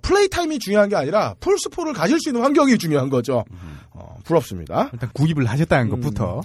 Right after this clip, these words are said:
Speaker 1: 그리고 신샘님이 되게 슬픈 얘기 해주셨네요. 몇 년 전부터. 어, 크리스마스를 천 피스 퍼즐 조각으로 넘었다고. <laughs> 예, 저도 눈물이 났습니다.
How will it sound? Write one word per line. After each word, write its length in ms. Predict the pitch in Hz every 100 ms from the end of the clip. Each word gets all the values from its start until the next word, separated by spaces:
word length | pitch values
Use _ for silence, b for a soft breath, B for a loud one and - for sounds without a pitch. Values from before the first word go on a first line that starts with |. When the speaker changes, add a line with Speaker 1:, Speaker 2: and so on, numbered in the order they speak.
| -
Speaker 1:
그리고 220 | - 101 117
신샘님이 760 | 226 240 240 220 208 190 185
되게 260 | 139 143 135
슬픈 360 | 285 - 262
얘기 160 | 208 160
해주셨네요. 400 | 127 107 101 123
몇 120 | 120
년 120 | 131
전부터. 460 | 107 107 101 123 104 b b b b b b -
어, 260 | - - -
크리스마스를 500 | 262 254 214 175 180
천 220 | - 392 381
피스 300 | 339 - 247
퍼즐 240 | 285 339
조각으로 380 | 285 226 190 208
넘었다고. 460 | 214 147 143 175 147
<laughs> 1700 | 151 277 - 120 - 101 - 90 - - - _ - 294 294 - -
예, 120 | 95 87
저도 240 | 123 139
눈물이 280 | 120 101 90
났습니다. 560 | 78 - 82 90 90